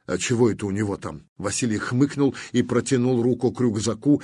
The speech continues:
который теперь держал Александр. «А ну, грабли убрал!» — огрызнулся Крот. «Ой, ну подумаешь!» — Борщев фыркнул. «Слышь, так что там было в лабиринте том?»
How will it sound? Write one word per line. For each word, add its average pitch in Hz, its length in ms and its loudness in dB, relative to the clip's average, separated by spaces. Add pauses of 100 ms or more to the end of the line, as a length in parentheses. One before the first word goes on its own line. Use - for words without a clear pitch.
(120)
который 120 320 2
теперь 120 420 2
держал 107 580 0
Александр. 92 800 -4 (240)
«А 120 120 0
ну, 131 140 4
грабли 117 480 4
убрал!» — 120 520 4 (220)
огрызнулся 113 720 0
Крот. 117 320 -2 (400)
«Ой, 110 260 2
ну 143 140 8
подумаешь!» — 127 800 8 (240)
Борщев 113 500 0
фыркнул. 104 540 2 (240)
«Слышь, 147 540 4
так 107 400 -2
что - 300 0
там 202 240 0
было 175 300 4
в 107 100 0
лабиринте 143 600 4
том?» 78 320 -8